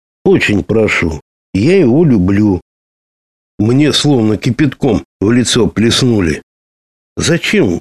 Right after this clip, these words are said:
вы мне это прочитали?» «Мне показалось, что ты хорошо относишься к моей дочери. Ты должен знать, с кем имеешь дело. Иначе разочаруешься позднее,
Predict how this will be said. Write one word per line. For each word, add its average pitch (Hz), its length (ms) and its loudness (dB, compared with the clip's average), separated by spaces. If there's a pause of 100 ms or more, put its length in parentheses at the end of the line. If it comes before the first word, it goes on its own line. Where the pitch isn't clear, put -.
вы 113 260 2
мне 156 300 2
это 107 200 0
прочитали?» 131 960 -2 (560)
«Мне 180 380 2
показалось, 190 1040 0 (240)
что - 260 -2
ты 104 240 -2 (120)
хорошо 185 640 0
относишься 147 920 0
к - 100 -16
моей 120 400 2
дочери. 98 720 -2 (540)
Ты 180 100 2
должен 151 520 2
знать, 120 480 0 (200)
с - 80 -18
кем - 420 -2
имеешь 127 640 2
дело. 95 540 0 (680)
Иначе 147 680 0 (120)
разочаруешься 139 1160 0
позднее, 101 880 0